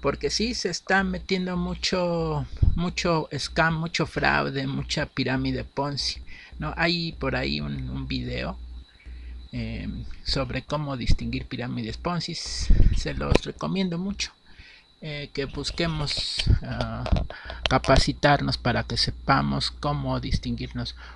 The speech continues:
una pirámide Ponzi. Aquí en la pantalla tenemos una, una aplicación que se me,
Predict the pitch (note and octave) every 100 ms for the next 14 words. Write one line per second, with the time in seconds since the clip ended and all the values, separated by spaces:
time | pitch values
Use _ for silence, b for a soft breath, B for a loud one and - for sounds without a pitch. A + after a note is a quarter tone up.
0 | B C#3+ C3+ B2 B2+ B2+ C3+ C#3 - F3
1 | E3+ - G3+ F#3+ G3 - A#2+ B2 C#3+ D3
2 | - B2 B2+ C3 A#2+ - - - B B
3 | - D3 D3 C3+ B2 A2+ A2+ - - B
4 | B B B - F3+ F#3+ - C3+ B2+ -
5 | F3 F3 E3 D#3 D3 C#3+ - C#3+ C#3+ D3+